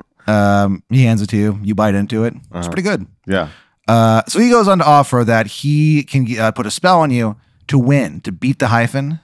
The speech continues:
Speaker 1: but in ex-, but you owe him a favor in exchange. What do you say? Do you do it?
Speaker 2: What happens if I beat, if I beat the hyphen?
Speaker 1: You win five thousand dollars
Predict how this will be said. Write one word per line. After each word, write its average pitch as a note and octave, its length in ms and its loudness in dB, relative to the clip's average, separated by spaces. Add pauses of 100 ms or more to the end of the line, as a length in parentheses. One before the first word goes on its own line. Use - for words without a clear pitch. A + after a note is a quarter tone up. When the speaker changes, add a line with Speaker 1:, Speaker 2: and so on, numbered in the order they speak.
(160)
Speaker 1:
but A#2 120 -2
in - 20 0
ex-, - 340 -6
but A#2 160 -2
you A2+ 160 0
owe A#2 140 0
him B2 160 -2
a - 20 -4
favor A2+ 380 -2
in G#2+ 80 -2
exchange. C#2+ 640 -14 (520)
What F2 120 -6
do F2+ 60 -4
you F2 80 -6
say? - 320 -12 (240)
Do D2+ 80 -8
you D#2+ 40 -8
do F2+ 140 -6
it? C#3 80 -8 (3250)
Speaker 2:
What B2+ 140 -4
happens A#2 400 -2
if G2+ 140 -8
I F#2 80 -2
beat, F2+ 280 -6 (120)
if F2+ 160 -8
I F2 80 -4
beat F2 220 -10
the E2+ 100 -8
hyphen? E2 380 -10 (2000)
Speaker 1:
You E3 160 2
win G3 280 4
five E3 320 4
thousand D3+ 380 2
dollars C3 520 2